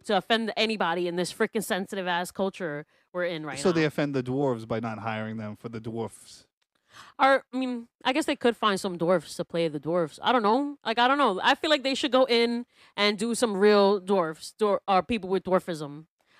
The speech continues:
Speaker 1: I'm sorry if I'm being offensive.
Speaker 2: Yeah,
Speaker 1: I, I don't
Speaker 2: short
Speaker 1: know the
Speaker 2: ones,
Speaker 1: correct
Speaker 2: smaller people.
Speaker 1: I don't know the correct terminology or what I should use.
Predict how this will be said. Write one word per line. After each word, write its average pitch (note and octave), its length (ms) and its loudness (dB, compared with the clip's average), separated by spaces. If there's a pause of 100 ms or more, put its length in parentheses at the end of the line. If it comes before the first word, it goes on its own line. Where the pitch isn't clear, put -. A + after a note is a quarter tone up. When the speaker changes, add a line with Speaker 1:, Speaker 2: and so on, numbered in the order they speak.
(160)
Speaker 1:
I'm B3+ 180 0
sorry F3 360 4
if F#3 160 -2
I'm F3+ 120 4
being F#3 140 0
offensive. E3 440 -4
Speaker 2:
Yeah, B2 180 -4
Speaker 1:
I, F#3+ 280 4
I - 20 8
don't F#3 140 8
Speaker 2:
short - 0 -
Speaker 1:
know G#3 180 6
the G3+ 60 6
Speaker 2:
ones, G3+ 100 0
Speaker 1:
correct F#3 300 4
Speaker 2:
smaller C#3 400 -2
people. A#2+ 840 -6
Speaker 1:
I A#3 60 4
don't B3+ 100 4
know C4 120 6
the B3 100 4
correct A#3 260 0
terminology G3+ 560 0
or F3+ 60 4
what G3+ 180 4
I G3+ 120 4
should G3 200 -6
use. F3+ 560 -4